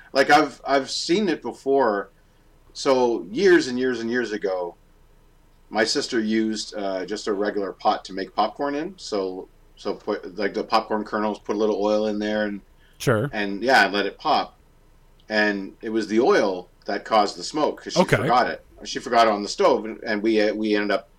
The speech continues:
Speaker 1: uh, you know, evacuating the house and until Dad could get things under control, 'cause there was a lot of smoke from
Speaker 2: Sure.
Speaker 1: the popcorn, but there was
Speaker 2: I would imagine the oil would catch fire too, but she,
Speaker 1: It was the oil,
Speaker 2: but she's
Speaker 1: yeah, it
Speaker 2: making
Speaker 1: was
Speaker 2: tea.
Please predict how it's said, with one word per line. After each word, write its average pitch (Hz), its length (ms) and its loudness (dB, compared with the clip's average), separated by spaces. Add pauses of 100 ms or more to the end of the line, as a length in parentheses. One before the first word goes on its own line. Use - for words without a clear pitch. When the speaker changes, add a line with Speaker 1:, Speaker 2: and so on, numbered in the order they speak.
(220)
Speaker 1:
uh, 92 460 -8
you - 80 -12
know, 87 120 -10
evacuating 95 520 -4
the 90 60 -12
house 90 380 -8
and 82 180 -16 (800)
until 92 320 -2
Dad 90 240 -2
could 95 120 -8
get 85 160 -4
things 85 180 -10
under 87 160 -6
control, 85 500 -10
'cause - 100 -20
there 87 100 -10
was 87 100 -6
a 104 60 0
lot 160 160 4
of - 100 -4
smoke - 640 -4 (160)
from - 80 -8
Speaker 2:
Sure. 233 140 6
Speaker 1:
the - 80 -6
popcorn, 87 600 -4
but 92 160 -2
there 98 120 -4
was 92 200 -10
Speaker 2:
I 262 120 6
would 233 120 10
imagine 165 300 4
the 143 80 4
oil 147 300 4
would 117 100 -6
catch 117 240 -4
fire 104 260 -4
too, 196 260 -2
but 87 120 -12
she, - 80 -4
Speaker 1:
It 185 60 8
was 180 120 4
the 180 120 4
oil, 180 200 4
Speaker 2:
but - 80 4
she's 220 120 2
Speaker 1:
yeah, 196 140 8
it - 60 8
Speaker 2:
making 160 180 0
Speaker 1:
was - 100 0
Speaker 2:
tea. - 400 2